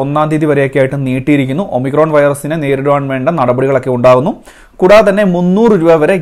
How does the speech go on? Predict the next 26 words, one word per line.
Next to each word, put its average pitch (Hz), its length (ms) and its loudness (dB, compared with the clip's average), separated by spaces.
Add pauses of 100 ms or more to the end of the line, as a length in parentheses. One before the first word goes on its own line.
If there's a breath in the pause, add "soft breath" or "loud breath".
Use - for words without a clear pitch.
ഗ്യാസ് 151 340 2
സിലിണ്ടറിന് 175 520 0
സബ്സിഡി 165 420 0
ലഭിക്കുന്നതുമായി 143 500 -2
ബന്ധപ്പെട്ടുള്ള 123 480 -2 (120)
അറിയിപ്പുകളും 123 480 -2
വീഡിയോയിൽ 120 200 0
ഉൾപ്പെടുത്തുന്നു. 110 400 -4 (440 loud breath)
അപ്പോൾ 147 240 2
ആദ്യം 143 220 2
തന്നെ 143 220 -2
എല്ലാവരും 139 460 0
ഈ 127 100 -4
വീഡിയോ 131 260 0
ഒന്ന് 123 200 -2
ലൈക്ക് 135 300 0
ചെയ്ത് 135 200 0
കാണുക, 117 340 0
വീഡിയോ 117 240 0
കൂടുതൽ 123 320 -2
ആളുകളിലേക്ക് 120 480 -4 (120)
എത്തിച്ചേരുന്നതിന് 113 640 -4
വേണ്ടിയാണ്. 110 280 -6 (480 loud breath)
വീഡിയോയിലേക്ക് 185 380 0
പോകും 185 180 4
മുമ്പ് 185 160 -2